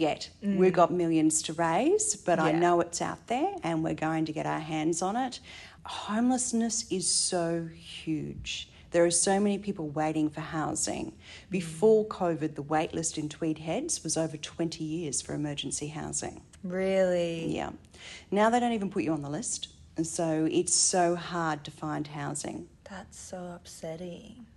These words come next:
Speaker 1: Yeah. So my plan is, well, we have to change the model that we're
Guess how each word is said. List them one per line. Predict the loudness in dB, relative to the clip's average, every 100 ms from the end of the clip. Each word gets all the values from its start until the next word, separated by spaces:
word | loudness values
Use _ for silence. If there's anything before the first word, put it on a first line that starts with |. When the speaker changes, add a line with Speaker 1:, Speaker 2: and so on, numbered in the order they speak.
| -20 -20
Speaker 1:
Yeah. | -16 -8 -6 -6 -8 -16 -18 -16 -16 -4
So | 6 6
my | 8 6
plan | 4 2 2 4
is, | 2 2 2
well, | 0
we | 2 -2
have | -2 -6
to |
change | -4 -2 -2 -2
the | -2
model | -2 -2 -6
that | -4 -6
we're | -4